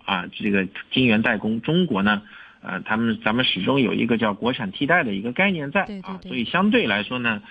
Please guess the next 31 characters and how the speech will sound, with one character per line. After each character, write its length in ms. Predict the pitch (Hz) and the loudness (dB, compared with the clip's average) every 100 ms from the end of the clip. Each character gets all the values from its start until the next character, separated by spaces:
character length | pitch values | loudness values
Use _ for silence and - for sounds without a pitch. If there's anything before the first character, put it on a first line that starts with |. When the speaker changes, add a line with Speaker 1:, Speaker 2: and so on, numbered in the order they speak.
| - - - | -20 -20 -12
Speaker 1:
啊， 220 | 101 92 | -8 -8
会 240 | - 233 165 | -2 2 2
好 260 | - 87 | 0 -4
一 80 | 104 | -6
些。 320 | 117 143 156 - _ | -6 -4 -4 -6 _
但 160 | 165 143 | -2 -2
是 160 | - | -2
呢， 260 | 135 113 107 - - _ - | 0 2 0 -6 -20 _ -12
啊， 140 | - | -6
大 80 | - | 2
家 140 | 127 120 | 2 2
不 120 | 123 | 0
要 140 | 127 | -2
忘 200 | 139 127 | 0 0
了， 60 | 101 | -2
在 180 | 113 117 | -2 -4
全 200 | - 117 | -4 -6
球 140 | 117 117 | -4 -4
大 280 | 170 156 | 0 0
的 80 | 104 | 0
环 220 | 95 101 | -4 -8
境 120 | 113 101 | -6 -6
下， 220 | 101 - - - - | -8 -10 -16 -18 -6
Speaker 2:
嗯。 100 | 190 | -2
Speaker 1:
成 160 | 131 | -2
熟 140 | 135 117 | 0 2
制 160 | 117 | 2
程 160 | 113 107 | 0 2
的 120 | 110 101 - - | 0 -2 -8 -2
这 120 | 113 | 0
个 180 | 98 | 0